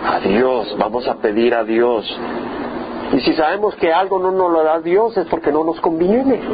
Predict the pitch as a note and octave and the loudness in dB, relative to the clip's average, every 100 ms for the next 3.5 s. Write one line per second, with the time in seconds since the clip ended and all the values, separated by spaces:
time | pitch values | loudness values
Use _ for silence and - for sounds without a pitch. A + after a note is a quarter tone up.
0 | - - - - - - - - - - | -6 -8 -8 -6 -6 -6 -6 -6 -2 0
1 | D#3+ G#3 F3 G#3 B3+ A3+ G3+ G#3+ F#3 F#3+ | 2 0 2 2 2 2 2 0 0 0
2 | F3 E3+ A3+ A#3+ G#3+ A3 A3 G#3 F#3 F3 | 0 0 2 4 4 2 2 2 0 2
3 | F3+ G#3+ - A3+ | 2 2 2 0